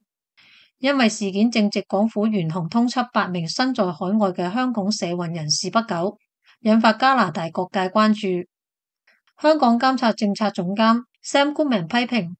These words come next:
香港警察喺過去三年協助政權破壞香港自由，監禁社運人士、議員同埋記者，迫使蘋果日報等獨立媒體停止營運。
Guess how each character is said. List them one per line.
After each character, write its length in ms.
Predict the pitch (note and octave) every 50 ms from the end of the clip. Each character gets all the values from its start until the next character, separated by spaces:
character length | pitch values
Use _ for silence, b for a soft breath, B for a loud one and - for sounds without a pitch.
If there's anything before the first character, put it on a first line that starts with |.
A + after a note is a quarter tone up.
| b b b b _
香 160 | - D#4 D#4+
港 220 | D#4 C#4+ A#3+ A#3+ A#3+
警 160 | A#3 A3+ A#3
察 160 | A3 A#3+ G#3+
喺 180 | F#3 G#3 A3 A3
過 280 | - A3+ G#3 G#3 G#3
去 80 | G3+ G3
三 260 | - - A#3+ B3 B3
年 220 | A#3 F#3 E3 E3 - - _ _ _ _ _
協 160 | - C4+ C4
助 180 | - B3+ A#3 A3+
政 220 | A3+ B3 A#3+ B3
權 180 | - A#3+ F#3 E3
破 180 | - A3 G#3+
壞 200 | G#3+ G3+ F#3 F#3+
香 180 | G3+ B3+ C4 B3+
港 220 | A#3+ A3+ G3 G#3
自 140 | G#3 - G#3
由， 280 | F#3 F3+ E3 E3 E3 - - _ _ _ _ _ _ -
監 220 | B3+ C4+ C#4+ C4+
禁 120 | C4 A#3
社 220 | A3 G#3+ - G3+ G3+
運 180 | G3+ G3 F#3
人 180 | F#3 F#3 E3 E3
士、 180 | D#3 - - G3+ F#3+ F#3+ F#3 - _ _ _ _
議 200 | - G#3 G3+ G#3
員 260 | G#3 G#3 F#3 E3 E3 F3+
同 160 | - G3+ E3+
埋 160 | F3 E3+ E3
記 220 | D#3 - G3 G3
者， 100 | G3 - F3+ E3+ F3+ A3 - - _ _ _ _ _ _ _
迫 120 | - D#4 D#4
使 120 | - C4
蘋 260 | A#3 A#3 - A3+ F#3+ D#3
果 180 | - G3 G#3+
日 100 | B3 B3
報 280 | G#3 - - G#3 G3 G3
等 220 | - F#3+ G3 A#3
獨 160 | A3 A3 -
立 260 | G3+ F#3+ F#3+ G#3+ F3+ F3+
媒 100 | D#3+ D#3+
體 360 | - F#3 F3 F3 G#3 A#3 - _
停 240 | - - A3 F3 D#3+
止 120 | D3+ G3 G3+
營 240 | B3+ B3+ G#3 E3
運。 300 | E3+ E3+ E3+ E3+ E3+ F3